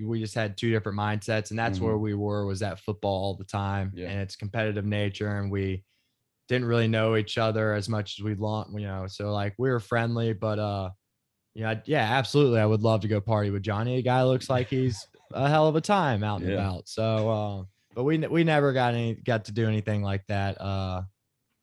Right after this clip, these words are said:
Speaker 1: unfortunately. So, and it was Memphis. Like, where, where are we gonna go in Memphis?
Speaker 2: Yeah, there's not, not too many options. Maybe a tin roof or
Speaker 1: <laughs>
Speaker 2: Rayford's or something. Hey, but that leads me to my next question. So, you're coaching at Ryan now.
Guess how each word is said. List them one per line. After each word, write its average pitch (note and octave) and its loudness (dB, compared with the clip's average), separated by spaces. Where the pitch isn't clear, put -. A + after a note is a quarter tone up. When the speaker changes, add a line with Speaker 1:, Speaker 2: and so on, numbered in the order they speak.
Speaker 1:
unfortunately. F#2 -4
So, F#2 -8
and E3 0
it F3+ 2
was D3+ 0
Memphis. C3 2
Like, G2+ -2
where, A#2+ 2
where B2+ 0
are B2 0
we A2+ 0
gonna G2 -2
go F#2 -6
in F2 -8
Memphis? F2 -8
Speaker 2:
Yeah, E2 -10
there's A2 -4
not, B2 2
not A2+ 0
too A#2 -2
many F2+ -2
options. F2 -8
Maybe F#2 0
a F#2+ -2
tin G2+ 0
roof G#2+ 2
or G2 2
Speaker 1:
<laughs> - 0
Speaker 2:
Rayford's G2 0
or F#2+ -6
something. G#2 -6
Hey, D#3 4
but C#3+ 4
that E3+ 8
leads E3 2
me E3 4
to D3+ 4
my C#3 4
next B2 4
question. D#2+ -2
So, G2+ 4
you're F#3+ 2
coaching A3+ 8
at C3+ 4
Ryan E3 8
now. F2+ -2